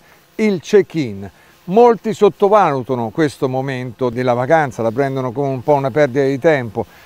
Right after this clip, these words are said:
È sbagliato, perché dal check-in, un check-in fatto bene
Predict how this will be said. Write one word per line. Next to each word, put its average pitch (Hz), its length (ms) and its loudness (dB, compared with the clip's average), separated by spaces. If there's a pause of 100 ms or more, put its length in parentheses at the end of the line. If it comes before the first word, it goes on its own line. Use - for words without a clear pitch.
(120)
È 160 100 -2
sbagliato, 139 640 2
perché 110 300 -6
dal 123 220 0
check-in, 143 500 -2
un 131 100 -4
check-in 185 460 -2
fatto 160 420 2
bene 175 500 0